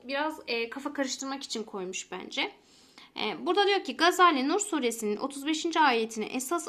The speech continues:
alarak Allah'ın en yüce ve hakiki nur olduğunu,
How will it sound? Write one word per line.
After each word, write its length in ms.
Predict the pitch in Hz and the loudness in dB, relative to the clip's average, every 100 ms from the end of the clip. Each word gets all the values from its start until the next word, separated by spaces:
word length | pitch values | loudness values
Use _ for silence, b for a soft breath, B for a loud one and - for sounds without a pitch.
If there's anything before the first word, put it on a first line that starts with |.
| - | -2
alarak 360 | 254 285 196 - - B B B | 2 4 2 -2 -16 B B B
Allah'ın 600 | 277 302 339 339 247 226 | 4 6 6 6 2 0
en 220 | 311 349 | 0 2
yüce 300 | 311 269 277 | 2 2 2
ve 120 | 254 | 0
hakiki 580 | - - 277 294 285 311 | -2 -4 -6 -6 -2 0
nur 120 | 294 | 0
olduğunu, 580 | 285 214 190 190 185 294 | 0 0 0 -2 -4 -4